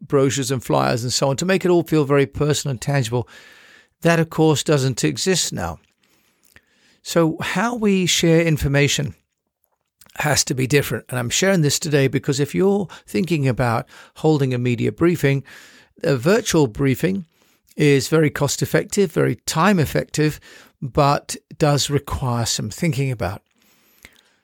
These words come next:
First of all, then, what we needed to do was to pitch to the media. And what we have done this time is to create a video invitation.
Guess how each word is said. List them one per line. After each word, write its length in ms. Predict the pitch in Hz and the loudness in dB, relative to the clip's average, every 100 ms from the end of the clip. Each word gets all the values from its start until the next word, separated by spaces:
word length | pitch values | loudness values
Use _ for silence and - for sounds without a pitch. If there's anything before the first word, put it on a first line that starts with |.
| _ _ | _ _
First 440 | - - 247 214 208 | -20 -2 0 0 0
of 120 | 180 | 2
all, 200 | 180 175 | 2 4
then, 440 | 139 131 139 147 - _ _ | 2 2 0 -4 -8 _ _
what 240 | 151 - - _ | -2 -2 -4 _
we 220 | 151 147 | 0 0
needed 420 | 143 139 131 131 - | 2 2 2 0 -2
to 140 | 135 | -4
do 520 | - 135 127 127 135 | 0 2 4 2 0
was 480 | 151 127 123 127 - | 0 0 0 0 -2
to 420 | - 143 131 123 - | -4 -2 0 -2 -2
pitch 340 | - - - - | -2 -2 -2 -4
to 100 | 127 | -2
the 120 | 123 | -2
media. 460 | 120 120 123 135 - - - - _ _ _ _ - | 0 0 0 -2 -4 -16 -20 -20 _ _ _ _ 0
And 460 | 156 160 156 160 - _ | 2 4 2 -2 -10 _
what 360 | - 170 160 - | -6 0 0 2
we 180 | 165 151 | 2 2
have 220 | 123 135 | 0 0
done 240 | 180 165 | 2 2
this 240 | 135 131 - | 2 0 0
time 240 | 175 156 | 2 2
is 120 | 160 | 2
to 120 | - 160 | 0 -4
create 340 | - 151 - | 0 0 2
a 140 | 165 | 2
video 720 | 156 139 202 190 151 117 104 - _ _ _ - | 0 2 0 2 2 2 -2 -10 _ _ _ -2
invitation. 680 | 131 117 - - 131 - | 0 0 0 0 0 -6